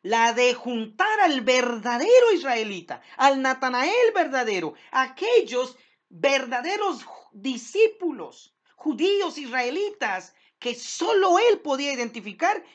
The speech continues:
y los empieza a buscar a través del mensaje del tercer ángel.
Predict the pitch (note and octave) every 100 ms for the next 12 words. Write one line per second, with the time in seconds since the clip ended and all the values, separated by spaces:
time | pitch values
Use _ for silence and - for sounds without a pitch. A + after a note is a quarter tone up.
0 | - A3+ G#3+ G#3+ F#3 D#3+ - A3 E4+ -
1 | E4+ E4+ F4 - F3+ D#3 D#3 _ _ F#3+
2 | F#3+ - F3 F3+ D4+ A#3+ A#3+ _ _ F#3+
3 | F#3 F3 G3+ G3+ G3 E3+ E3 D#3 F#3+ -
4 | - _